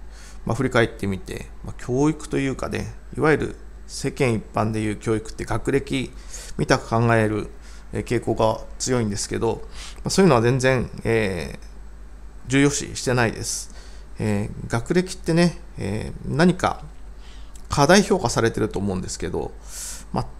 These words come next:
単なるね、就職試験の、えー、一部みたく考えた方が実態に近いです。で、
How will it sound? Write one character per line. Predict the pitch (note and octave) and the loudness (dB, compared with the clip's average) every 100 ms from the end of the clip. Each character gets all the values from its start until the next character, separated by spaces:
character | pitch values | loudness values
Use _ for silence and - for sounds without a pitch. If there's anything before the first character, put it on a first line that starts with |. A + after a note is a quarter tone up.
| - | -8
単 | - F4+ | 2 4
な | F4 G#2 | 6 4
る | F#2+ | 2
ね、 | G#2+ A#2 - | 0 -2 -6
就 | - - G#3 | 0 4 4
職 | - - | 2 0
試 | G#3 - | 0 2
験 | C#4+ D3 | 4 4
の、 | G2+ C#2+ - - - | 4 0 -8 -12 -4
え | G#2 F#2 E2+ - | -2 0 -2 -4
ー、 | |
一 | - C4+ | -4 -2
部 | A3+ G2+ - - - | 0 0 -2 -12 -6
み | - D#3 | 0 4
た | C#3 | 4
く | - - | 4 0
考 | B2+ A#2+ C3+ | 2 4 2
え | |
た | A#2+ | 2
方 | B2 C3 | -2 0
が | C#3 B2 G2 | 4 4 4
実 | A2+ - | -2 2
態 | B2 | 2
に | A2+ | 2
近 | - - A2 | 0 0 -2
い | |
で | - | -2
す。 | - - - - - - - - - - - - - - - | -6 -6 -10 -14 -14 -14 -14 -12 -12 -12 -14 -14 -16 -16 4
で、 | D3 D#3 - | 8 8 6